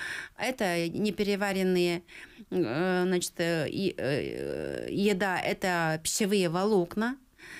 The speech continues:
Мы их действительно не перевариваем, у нас нет ферментов, но их очень хорошо переваривают наши микроорганизмы, которые живут в толстом кишечнике.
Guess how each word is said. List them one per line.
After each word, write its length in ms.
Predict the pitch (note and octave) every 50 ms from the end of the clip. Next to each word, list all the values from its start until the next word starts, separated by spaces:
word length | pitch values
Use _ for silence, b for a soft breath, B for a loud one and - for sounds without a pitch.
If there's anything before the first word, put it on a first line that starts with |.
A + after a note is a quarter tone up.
| B B
Мы 160 | - A3 A3+ G#3+
их 100 | G3+ G3
действительно 480 | F3+ F#3+ - - G#3+ G#3 - A3 A3
не 160 | G#3 G#3+ G#3+
перевариваем, 760 | G3 G#3+ G3+ G#3 G3+ F#3 G3+ G3 G3 G3 F#3+ F#3 F#3+ F#3+ F#3
у 60 | F#3+
нас 260 | G#3 A3+ A#3 A3 - -
нет 140 | F3+ E3+ -
ферментов, 560 | - F3+ E3+ E3+ E3 E3 E3 E3+ - A3+ A#3 - B B B B B B B B B -
но 80 | G#3
их 200 | G#3+ G#3 G#3 -
очень 260 | C4+ D#4 D4+ - C4+ A3
хорошо 400 | - G3+ G3 G3 G3 - C#4+ C#4
переваривают 840 | - A3 F#3+ F#3 F#3+ F3+ A3 C4 C#4 C4 A#3+ G#3+ G#3 F#3 - -
наши 280 | G#3 A#3 B3+ - - G3
микроорганизмы, 960 | F#3+ G#3+ A#3 G#3 - G#3+ F#3+ F#3 F3+ F#3+ F#3+ F#3 G#3 B3+ B3 - G3 E3+
которые 400 | - F3 E3+ - G3+ G#3+ A3+ G3+
живут 260 | F#3 F#3+ F3+ G3+ A3 -
в 100 | - _
толстом 420 | A3+ A#3 A#3+ A#3 - - E3+ D#3+
кишечнике. 640 | D#3 - F3+ - - - - - - - - - -